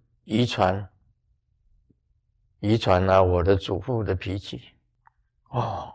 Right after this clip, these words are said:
他是日本人的精神啊，嗯，日本先生，日本先生，Japanese 的，呃，husband 的那种脾气啊，大男人主义啊。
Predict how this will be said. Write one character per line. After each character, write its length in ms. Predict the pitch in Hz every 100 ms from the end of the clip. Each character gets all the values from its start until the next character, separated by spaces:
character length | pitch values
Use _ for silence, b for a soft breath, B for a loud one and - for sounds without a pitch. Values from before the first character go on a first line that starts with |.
| - _ _ _ _ _ _ _ _ _ _ _
他 180 | - 123
是 180 | 147 123 120
日 240 | 160 190
本 260 | 120 110 95
人 160 | 92
的 100 | 101
精 240 | 98 117 117
神 300 | 104 85 90
啊， 180 | 85 -
嗯， 1200 | 107 90 - _ _ _ _ _ _ _ _ 101
日 120 | 104 127
本 120 | 151
先 260 | - 107 120
生， 240 | - 131 - _ _ _ _ _ _ _ _ -
日 180 | 98
本 160 | 110 139
先 240 | - 104
生， 460 | 113 123 101 82 - _ -
Japanese 880 | 110 123 - 131 131 127 - -
的， 440 | 104 98 98 92 90 b b b b b b b _ _ _ - -
呃， 380 | 95 95 98 95
husband 640 | - 113 120 - 90 85 - _ _ -
的 160 | 98 92
那 220 | 110 104
种 240 | - 85
脾 200 | 82 98
气 300 | 92 123 101
啊， 140 | 85 - _ _ _ _ _ _ _ _ _
大 160 | 135 131
男 200 | 107 117
人 220 | 110 120
主 240 | 113 87
义 180 | 92 101
啊。 140 | 87